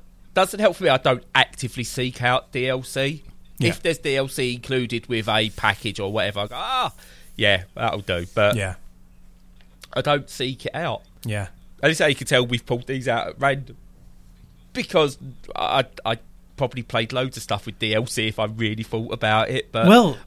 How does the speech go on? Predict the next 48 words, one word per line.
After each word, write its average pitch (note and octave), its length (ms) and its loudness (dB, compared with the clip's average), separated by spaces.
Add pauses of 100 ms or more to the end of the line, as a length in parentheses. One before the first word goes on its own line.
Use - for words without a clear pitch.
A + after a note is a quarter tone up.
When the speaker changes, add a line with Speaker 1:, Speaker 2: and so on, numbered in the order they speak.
Speaker 1:
I A#2+ 80 4
don't A#2 180 4
Speaker 2:
you, A2 60 2
Speaker 1:
know A2 80 2
if A2 120 -2
they're A#2 100 -2
D A2+ 200 -2
L A2 140 0
C, E3 80 -2
Speaker 2:
you E3 60 2
defin-, G#3+ 340 4
Speaker 1:
but - 100 -4
who - 260 2
knows? C#3 180 6
Speaker 2:
<laughs> - 20 2
yeah. C3+ 280 2 (420)
Well, F#3 100 10
you G#3 80 8
definitely F#3 400 4
did, C#3+ 260 2
'cause B2+ 160 0
you C3 80 0
played C#3+ 320 2
that, B2 220 0
um, A#2+ 340 2
Stellaris B2+ 800 4
Aquatic - 640 -4
expansion A2+ 760 -4 (840)
one, G#2+ 300 -2 (260)
um, G#2+ 460 -6 (140)
but B2+ 220 -2 (120)
you'd B2+ 240 -4
not C3 320 -2
Speaker 1:
Well, E3+ 140 10
Speaker 2:
played B2 40 6
Speaker 1:
I've B2 60 0
played G#3+ 220 8
st-, - 560 2
I've - 180 -4
played, F#3 480 4
no, E3+ 200 8
yeah, D#3 220 4
I've - 140 2
played F3 240 0
the F3+ 80 -10
base E3 300 -2
game, F2 340 -6 (140)
but - 200 -2